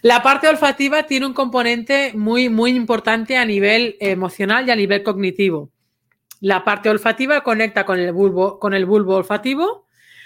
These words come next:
que conecta directamente, que forma parte del sistema límbico.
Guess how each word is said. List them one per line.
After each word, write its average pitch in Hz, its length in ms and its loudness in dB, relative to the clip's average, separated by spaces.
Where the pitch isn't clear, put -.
que 240 120 0
conecta 233 420 2
directamente, 233 760 -2
que 226 100 -8
forma 214 240 0
parte 208 220 -2
del 214 60 -2
sistema 190 380 -4
límbico. 185 540 -4